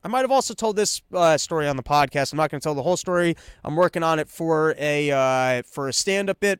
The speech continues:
Don't quite have all the details worked out. Um, but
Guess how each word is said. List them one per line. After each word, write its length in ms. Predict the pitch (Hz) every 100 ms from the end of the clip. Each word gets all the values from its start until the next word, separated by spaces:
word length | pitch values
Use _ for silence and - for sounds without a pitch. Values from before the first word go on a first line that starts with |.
| _
Don't 180 | - 160
quite 200 | - 156
have 120 | 151
all 120 | 143 135
the 100 | 120
details 420 | 143 143 139 127
worked 240 | 127 120
out. 280 | 185 185 156 _ _ _ _ _ - -
Um, 520 | 151 147 147 143 143 139 - - _ -
but 260 | 170 165